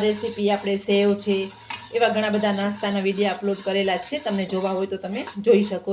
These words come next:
છો. એવી જ રીતે ઘણી બધી સ્વીટ પણ આપણે મેસૂબ છે, મિલ્ક કેક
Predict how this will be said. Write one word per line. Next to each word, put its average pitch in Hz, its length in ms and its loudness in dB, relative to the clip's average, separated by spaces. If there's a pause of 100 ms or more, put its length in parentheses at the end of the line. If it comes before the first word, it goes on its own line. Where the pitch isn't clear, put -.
(120)
છો. 311 80 -4 (540)
એવી 247 280 6
જ - 40 -4
રીતે 233 260 2 (300)
ઘણી 226 240 2
બધી 214 280 -2
સ્વીટ 233 280 -6
પણ 220 220 -2
આપણે 214 400 -6
મેસૂબ 208 340 -2 (140)
છે, 202 140 0 (800)
મિલ્ક 226 300 0
કેક 208 180 2